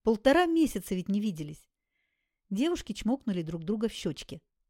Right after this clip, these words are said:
«Ты почему, дурёха, на звонки не отвечала? Твой мобильник должен был расплавиться», попеняла Маше Лена. «Боюсь, что моя труба действительно расплавилась самым натуральным образом. Ну да и фиг с ней».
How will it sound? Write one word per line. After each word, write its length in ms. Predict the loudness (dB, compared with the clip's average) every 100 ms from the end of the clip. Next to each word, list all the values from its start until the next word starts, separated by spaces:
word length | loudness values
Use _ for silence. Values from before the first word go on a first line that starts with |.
| _
«Ты 140 | -6 -4
почему, 480 | -2 0 4 4 4
дурёха, 600 | 2 2 2 0 -8 -10 _ _ -4
на 120 | 0
звонки 440 | 2 2 0 0 -2
не 120 | -2
отвечала? 640 | -2 -4 2 0 0 -6 _ _ _ _ _ _ -2
Твой 200 | 4 4
мобильник 540 | 4 2 2 2 0
должен 400 | 0 0 0 0
был 180 | 0 -4 -8 -6
расплавиться», 840 | -4 -4 2 4 4 2 -6 -14 -16 _ _ _
попеняла 540 | -12 -6 -2 2 2 2
Маше 340 | -2 -4 -4
Лена. 400 | -4 -4 -6 -10 -18 _ _ _ _ _ _ _ _ _ _ _ -10
«Боюсь, 460 | -2 0 0 0
что 200 | -2 2
моя 300 | 2 4 2
труба 440 | 2 0 4 4 2 -6 -10
действительно 600 | -6 -6 -2 -4 -2 -2
расплавилась 680 | 0 -2 0 2 2 2 -2
самым 360 | -2 0 0 0
натуральным 500 | 0 2 2 2 0
образом. 480 | 0 -2 -2 -4 -8 _ _ _ _ _ _ _ _ _ -4
Ну 100 | 0
да 100 | 0
и 60 |
фиг 240 | 0 -4 -8
с 140 | -8
ней». 240 | -8 -8